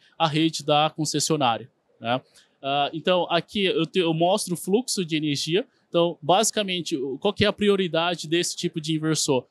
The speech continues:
É o fornecimento de energias pras cargas. Se eu tiver um excedente de energia na minha geração de fotovoltaica, a minha energia vai ser, é, a-, acumulada no meu banco de baterias,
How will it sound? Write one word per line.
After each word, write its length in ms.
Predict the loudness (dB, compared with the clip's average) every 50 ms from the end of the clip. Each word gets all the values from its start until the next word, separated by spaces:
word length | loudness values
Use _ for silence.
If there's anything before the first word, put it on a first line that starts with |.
| _ _ _ _ _
É 80 | 4 4
o 40 | 4
fornecimento 600 | 4 4 2 4 2 0 0 -2 -2 -2 -2 -4
de 140 | -4 -2 -2
energias 400 | 0 0 -2 -2 -2 -2 -4 -4
pras 300 | -2 0 0 0 0 0
cargas. 500 | 0 0 0 0 -2 -2 -2 -2 -2 -4 _ _ _ _ _ _ _
Se 160 | -2 2 4 4
eu 80 | 4
tiver 240 | 4 2 2 2 2
um 120 | 4 6
excedente 520 | 6 6 8 6 4 4 4 2 2 2 2
de 100 | 2 2
energia 340 | 4 6 4 4 4 4 2
na 140 | 2 2
minha 180 | 0 0 0 0
geração 520 | 0 2 2 2 2 4 4 2 2 2
de 340 | 0 0 2 2 2 2 0 -4 _ _ _ 4
fotovoltaica, 880 | 4 4 4 4 2 2 2 2 2 2 2 2 2 0 -2 -4 -4 _ _ _ _ -4
a 60 | 0
minha 140 | 0 2 2
energia 380 | 2 2 2 0 0 -2 -2
vai 160 | -2 -2 -2
ser, 320 | -2 -2 -2 -2 -2 -4 -6 _ _ _ _
é, 120 | -2 -2
a-, 280 | 0 2 2 2 2 2 0
acumulada 640 | -2 2 2 4 4 6 6 6 6 6 4 4 2
no 100 | 2 2
meu 140 | 2 4 4
banco 300 | 4 4 4 2 0 -2
de 60 | 2
baterias, 760 | 4 4 4 4 2 0 0 2 0 0 0 0 -4 -6 _